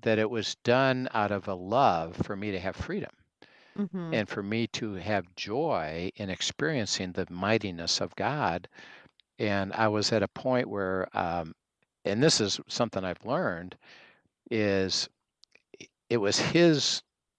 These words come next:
Speaker 1: path that
Speaker 2: Mm-hmm.
Speaker 1: knew I was ready. I think if you'd asked me, you know, a year before that, I probably would have said no,
Speaker 2: Right,
Speaker 1: uh,
Speaker 2: right.
Speaker 1: 'cause I,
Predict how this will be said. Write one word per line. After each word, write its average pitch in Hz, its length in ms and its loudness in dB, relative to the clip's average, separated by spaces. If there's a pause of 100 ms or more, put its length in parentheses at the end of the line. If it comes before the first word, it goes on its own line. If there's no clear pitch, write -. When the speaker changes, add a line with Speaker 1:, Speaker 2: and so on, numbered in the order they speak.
(240)
Speaker 1:
path - 760 0 (600)
that 120 160 4
Speaker 2:
Mm-hmm. - 20 -6
Speaker 1:
knew 127 480 6
I 101 160 2
was 98 240 -6
ready. 87 540 -10 (1160)
I 120 80 4
think 202 260 0
if 117 160 -4
you'd 135 160 4
asked 110 380 0
me, 101 240 -4
you 117 140 -4
know, 87 180 -8 (160)
a 104 80 -6
year 120 240 -2
before 117 360 -4
that, 120 140 0
I 104 60 -2
probably 202 240 0
would 123 100 0
have 85 80 -6
said 135 200 -6
no, 143 360 -4 (460)
Speaker 2:
Right, 147 320 -2
Speaker 1:
uh, 101 200 2
Speaker 2:
right. 151 380 0 (400)
Speaker 1:
'cause 101 220 -2
I, 95 180 0